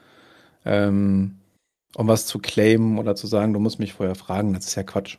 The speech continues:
Das muss jeder für sich selber entscheiden. Das ist dann seine Karte, darf damit machen, was er will. Aber ich fand's halt moralisch einfach schade, dass dann die Karte verkauft worden ist für irgendeinen austauschbaren Pokémon-Prügel.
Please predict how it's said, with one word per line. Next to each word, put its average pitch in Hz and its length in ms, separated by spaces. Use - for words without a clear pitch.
Das - 100
muss 113 140
jeder 165 180
für 175 80
sich 143 80
selber 123 260
entscheiden. 95 380
Das 98 120
ist - 120
dann 113 100
seine 107 240
Karte, 180 320
darf 127 140
damit 113 220
machen, 107 280
was 98 120
er 92 120
will. 156 200
Aber 139 140
ich 139 100
fand's 185 220
halt 165 140
moralisch 127 480
einfach 123 260
schade, 131 400
dass 123 140
dann 113 100
die 104 60
Karte 117 260
verkauft - 480
worden 143 300
ist 151 180
für 123 140
irgendeinen 143 720
austauschbaren 123 1000
Pokémon-Prügel. 104 1040